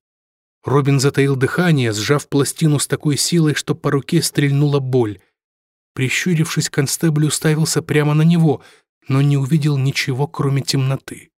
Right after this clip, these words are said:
«Их здесь нет!» — выкрикнул он через плечо. «Попробуем поискать в парке!»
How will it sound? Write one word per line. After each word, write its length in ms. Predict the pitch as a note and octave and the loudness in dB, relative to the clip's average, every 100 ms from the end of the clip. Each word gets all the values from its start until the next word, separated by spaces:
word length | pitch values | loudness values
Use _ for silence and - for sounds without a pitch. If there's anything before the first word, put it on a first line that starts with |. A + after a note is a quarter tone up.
| _ _ _ _ _ _ _ - | _ _ _ _ _ _ _ -4
«Их 280 | D3 F#3+ | 0 2
здесь 400 | D#3+ C#3+ A3 - | 2 2 0 2
нет!» — 480 | A3 C4+ G3+ - - _ _ _ | 2 4 2 -2 -12 _ _ _
выкрикнул 640 | - D#3 D3 C#3 - C#3 C3+ | -2 2 2 0 0 0 2
он 100 | B2 | 0
через 280 | - B2 - | -2 -6 -4
плечо. 480 | C3+ - C3 G#2+ - _ _ _ _ | -4 -2 -2 -4 -8 _ _ _ _
«Попробуем 580 | - D3 A3 B3+ A#3+ G#3 | -4 -2 0 2 2 2
поискать 500 | A3+ A3+ - B3 F3 | 2 2 0 0 -2
в 120 | - | -2
парке!» 560 | - C4+ E3+ D#3 G#2 | 0 2 0 -2 -4